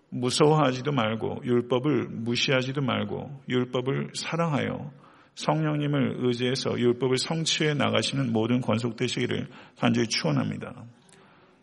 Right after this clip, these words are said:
영광의 자리에 혹여 세워질 수 있는 기회가 있으시다면, 다른 사람들의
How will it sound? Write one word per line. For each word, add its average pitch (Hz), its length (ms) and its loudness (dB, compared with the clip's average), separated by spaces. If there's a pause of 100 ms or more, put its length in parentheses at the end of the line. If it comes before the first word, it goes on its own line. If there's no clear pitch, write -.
(120)
영광의 139 500 4
자리에 120 440 2 (160)
혹여 139 560 -2 (1400)
세워질 147 560 2
수 120 160 0
있는 127 180 0
기회가 120 380 2
있으시다면, 107 680 -4 (840)
다른 127 300 2
사람들의 127 680 0